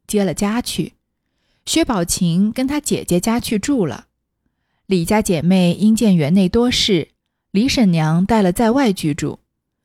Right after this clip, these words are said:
所以黛玉今日见的只有数人。大家说笑了一回，讲究这花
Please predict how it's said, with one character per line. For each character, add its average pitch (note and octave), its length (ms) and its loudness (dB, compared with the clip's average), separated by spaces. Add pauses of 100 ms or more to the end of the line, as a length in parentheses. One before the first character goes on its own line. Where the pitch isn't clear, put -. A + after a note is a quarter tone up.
(320)
所 D#4 160 0
以 B3 140 2
黛 C4+ 280 -2
玉 C4+ 300 2
今 G3+ 200 4
日 F#3 140 2
见 F#3 260 0
的 C#3 280 -2
只 - 180 -2
有 F#3 160 2
数 B3 300 0
人。 B2 260 -6 (800)
大 F#3 160 0
家 G3+ 160 2
说 C4 200 0
笑 C4 180 2
了 F3+ 80 2
一 F3+ 140 0
回， D#3 440 -4 (360)
讲 E3+ 200 0
究 A3 140 2
这 A3 140 0
花 C4+ 420 0